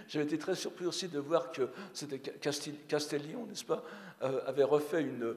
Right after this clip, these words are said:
euh, <laughs> une Imitation de Jésus-Christ en, en bon latin, n'est-ce pas ? Il l'avait réécrite dans un latin qui lui semblait plus. Avez-vous des, des, une idée à ce sujet ? Enfin, évidemment, c'était,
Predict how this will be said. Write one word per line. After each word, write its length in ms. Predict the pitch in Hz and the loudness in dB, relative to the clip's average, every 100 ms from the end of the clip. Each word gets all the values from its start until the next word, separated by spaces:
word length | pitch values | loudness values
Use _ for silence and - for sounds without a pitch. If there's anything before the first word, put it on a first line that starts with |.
| - - - 139 | -6 -14 -6 0
euh, 200 | 127 127 127 - | 2 0 -4 -6
<laughs> 260 | 143 - - | -8 -8 -4
une 160 | 160 | -2
Imitation 380 | - - 151 165 | -4 0 0 2
de 40 | 139 | 0
Jésus-Christ 520 | 135 143 143 185 175 | -2 -2 -4 -4 -4
en, 140 | - 135 | -2 -2
en 80 | 147 | 0
bon 260 | 170 196 | 2 6
latin, 420 | 170 156 160 135 - - - | 8 8 4 -2 -4 -10 -12
n'est-ce 140 | 143 - | -10 -12
pas ? 240 | - 139 - - 139 | -2 -2 -2 -8 -2
Il 120 | 123 | 8
l'avait 260 | 135 147 | 10 12
réécrite 500 | 147 165 147 - 175 | 10 8 6 4 2
dans 220 | 135 120 135 | 2 4 6
un 40 | |
latin 340 | 127 127 160 | 6 6 4
qui 100 | 151 | 2
lui 140 | 127 131 | -2 -2
semblait 340 | 135 123 135 | 0 0 -2
plus. 240 | 131 127 117 202 - | -4 -8 -8 -10 0
Avez-vous 380 | 143 139 135 147 | 2 2 -2 0
des, 380 | 131 120 120 120 | 4 4 4 0
des, 240 | 120 135 | -2 0
une 240 | 131 131 139 | 0 0 -4
idée 360 | 139 135 123 | -2 0 10
à 80 | 127 | 10
ce 200 | - 135 | 10 0
sujet ? 400 | - 123 117 143 | -6 -6 -2 -2
Enfin, 160 | - 123 - - | -2 -6 -8 -4
évidemment, 280 | 143 147 156 | 4 6 6
c'était, 360 | - 135 127 | 2 0 0